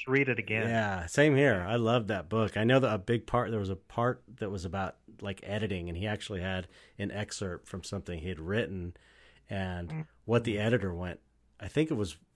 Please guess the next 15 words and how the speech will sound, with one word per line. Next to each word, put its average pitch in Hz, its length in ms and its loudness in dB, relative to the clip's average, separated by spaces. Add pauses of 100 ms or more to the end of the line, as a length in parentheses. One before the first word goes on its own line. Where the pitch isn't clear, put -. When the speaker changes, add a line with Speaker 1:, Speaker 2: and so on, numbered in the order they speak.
Speaker 2:
what 107 200 -2
another 101 460 -2
editor 92 560 -4 (1040)
came 113 260 4
in 110 140 2
and 98 100 -2
edited 98 380 0
it, 82 140 -6
or 110 160 0
he 156 220 6
might 139 220 8
have 110 160 6
edited 110 400 -2
it - 100 -10
himself, 107 680 -4